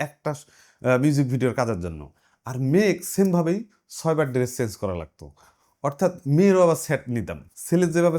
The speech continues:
স্যাড নিছি সেমভাবে মেয়েরও স্যাড নিতাম। এখন স্যাড নেওয়ার পর এই যে ভিডিওটা আমি করলাম না, ধরেন হচ্ছে ছেলের নিলাম হচ্ছে তিরিশ সেকেন্ড করে, তিনটা জায়গায় হচ্ছে দেড় মিনিটের মতো হচ্ছে,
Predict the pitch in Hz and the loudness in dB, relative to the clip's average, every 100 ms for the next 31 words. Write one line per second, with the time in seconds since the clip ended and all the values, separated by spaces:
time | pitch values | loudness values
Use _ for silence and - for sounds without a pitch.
0 | 160 156 151 151 208 208 _ _ - 202 | -2 -4 -4 -4 -6 -8 _ _ -8 -4
1 | 180 180 180 143 156 139 - 101 87 73 | 0 0 0 0 0 -2 -6 -8 -8 -12
2 | 80 _ _ _ - 135 127 147 147 175 | -16 _ _ _ -6 -6 -4 -2 0 0
3 | 175 143 117 - _ _ _ _ - 170 | 0 -2 -4 -6 _ _ _ _ -2 0
4 | 170 170 143 147 135 135 127 - 123 117 | 2 0 0 2 2 2 0 -2 0 0
5 | 110 113 135 _ _ _ _ 107 135 147 | -2 -8 -12 _ _ _ _ -4 -2 0
6 | 143 151 151 151 139 139 139 139 131 127 | -2 -4 -4 -2 0 0 -2 -2 -4 -10
7 | - 156 151 _ _ - 202 196 - 170 | -8 -8 -8 _ _ -4 0 0 0 0
8 | 165 151 165 165 151 143 131 120 123 _ | 0 -2 -4 -4 -2 -2 -2 -2 -4 _
9 | _ - 123 151 131 147 147 143 135 131 | _ -12 -4 -2 2 2 2 0 0 -2
10 | 117 120 95 - | -4 -6 -8 -6